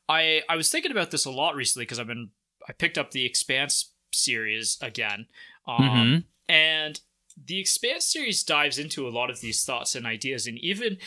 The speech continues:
Speaker 1: there's a moment where there's a character who gets the Ellie's father treatment some,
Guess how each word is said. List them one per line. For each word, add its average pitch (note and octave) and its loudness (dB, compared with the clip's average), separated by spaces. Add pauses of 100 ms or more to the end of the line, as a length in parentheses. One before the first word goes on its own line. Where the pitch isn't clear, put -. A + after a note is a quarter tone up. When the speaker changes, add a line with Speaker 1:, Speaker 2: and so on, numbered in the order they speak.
(180)
Speaker 1:
there's D3 -2
a D3 -2
moment D#3 -2
where B2+ 2
there's B2 -4
a A#2 -6
character B2 -2
who A2 -8
gets A#2+ -2
the A#2 -4
Ellie's B2 -2
father B2+ -2
treatment A2 -8 (200)
some, B2+ -4